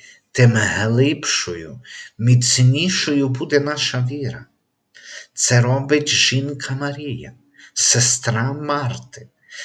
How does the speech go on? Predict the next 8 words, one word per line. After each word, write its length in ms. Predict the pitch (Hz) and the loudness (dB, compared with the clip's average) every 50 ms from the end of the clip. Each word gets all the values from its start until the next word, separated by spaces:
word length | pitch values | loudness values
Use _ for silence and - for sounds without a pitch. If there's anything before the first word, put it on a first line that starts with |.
| - - | -18 -10
Це 240 | - - - 131 127 | -6 -2 2 4 4
робить 460 | 123 135 143 135 131 147 113 - - - | 4 4 4 4 4 2 2 0 -2 -2
і 260 | 147 143 139 - - | 0 0 0 0 0
інша 440 | 175 214 - 226 202 - - - 120 | -2 -2 0 0 2 2 2 2 2
Марія, 520 | 110 107 101 98 92 92 90 90 90 85 - - - - - - - _ _ - | 0 0 0 -2 -2 -2 -4 -6 -8 -10 -12 -14 -18 -20 -20 -20 -20 _ _ -2
наша 840 | 120 123 123 123 123 123 120 123 127 131 143 135 - - - 147 143 | 4 6 8 8 8 10 8 8 6 6 4 2 0 0 0 0 0
Небесна 720 | 139 131 127 123 117 117 120 123 - - - - 139 135 | 0 2 2 4 4 4 4 4 2 2 0 -2 -6 -8
Мати. 600 | 131 135 139 139 127 117 101 - - - - - | -8 -8 -8 -6 -6 -6 -8 -10 -14 -20 -20 -20